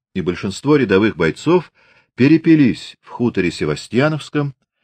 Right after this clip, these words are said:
из хутора выступили на рассвете. Ночью почти никто не спал, и многие теперь заснули в седлах. Часам к девяти утра неподалеку от хутора Ожогина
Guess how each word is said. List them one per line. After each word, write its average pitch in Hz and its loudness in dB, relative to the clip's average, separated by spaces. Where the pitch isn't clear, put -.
из 113 -2
хутора 151 2
выступили 139 -4
на 120 -6
рассвете. - -8
Ночью 117 -2
почти 92 -6
никто 82 -6
не 76 -6
спал, 170 -2
и 90 -2
многие 156 0
теперь 143 -4
заснули 98 -4
в 120 -12
седлах. 71 -8
Часам 123 -4
к 87 -8
девяти 107 -2
утра 117 -2
неподалеку 95 -2
от 87 -4
хутора 90 -2
Ожогина 90 -4